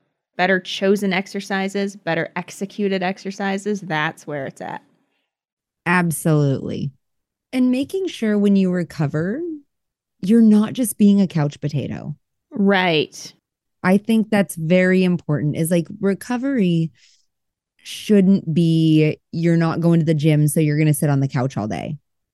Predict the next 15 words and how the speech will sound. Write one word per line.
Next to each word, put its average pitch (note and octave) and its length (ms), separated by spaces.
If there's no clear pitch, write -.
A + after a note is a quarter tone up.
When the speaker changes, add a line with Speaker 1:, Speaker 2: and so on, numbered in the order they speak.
Speaker 2:
It's, - 480
you're F#3 240
still G#3+ 320
getting G#3+ 280
some E3+ 280
movement D3 400
in, C#3 200
whether C3+ 240
it's - 260
walking, F#3 420
whether C#3 240
it's - 180
stretching, F3+ 920
whether D#3 440
it's - 640